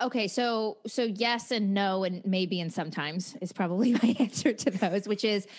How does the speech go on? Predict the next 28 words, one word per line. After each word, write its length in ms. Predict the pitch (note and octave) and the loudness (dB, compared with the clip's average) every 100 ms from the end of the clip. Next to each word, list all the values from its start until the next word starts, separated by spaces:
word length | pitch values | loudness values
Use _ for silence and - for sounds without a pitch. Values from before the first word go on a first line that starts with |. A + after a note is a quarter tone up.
| - - - | -20 -16 -2
um, 260 | G#3+ G3+ F#3+ | 0 0 0
I've 120 | G3 | 0
always 180 | F#3+ G3 | 2 2
been 120 | G3+ | 2
an 100 | G3+ | 2
extrovert. 680 | F#3+ F3+ - F3+ F3 - - _ _ _ _ - | 0 -2 -2 0 0 -4 -12 _ _ _ _ -2
Um, 340 | F3+ E3+ E3+ G3 | 0 0 0 0
we 120 | G3+ | 2
moved 300 | F#3+ G3+ F#3+ | 4 2 2
around 340 | F3 F3+ F#3+ | 0 0 0
a 60 | F#3+ | 0
lot. 320 | G3 G3 - | 0 0 0
Like, 180 | F3+ - | -4 -2
every 300 | G3 F3+ G3 | -2 0 -2
two 180 | F#3+ G3+ | -2 -2
years 580 | F3 F3 F3+ F#3+ G#3 - | 0 0 0 -2 -4 -2
we 120 | F#3+ | 0
moved. 420 | F3 F3 F#3 A3+ | 0 0 0 0
I 80 | F3 | -2
never 460 | F3 F3+ F3+ F3 E3+ | -2 -2 -2 -2 -2
stayed 320 | - F#3 F3 | -2 -2 -2
in 80 | E3+ | -4
the 60 | |
same 340 | E3+ F3 E3+ E3+ | -4 -4 -4 -6
place. 400 | - G3 B3+ - | -4 -2 -2 -4
So, 420 | G3+ F#3 F3 F3 - - _ | -2 0 -2 -4 -10 -20 _
um, 520 | G3 F3+ E3+ D#3+ D#3 G3 _ - | -2 -2 -2 -4 -10 -12 _ -4
I, 540 | F3+ F3+ F3+ F3 F3 | -2 0 0 -2 -4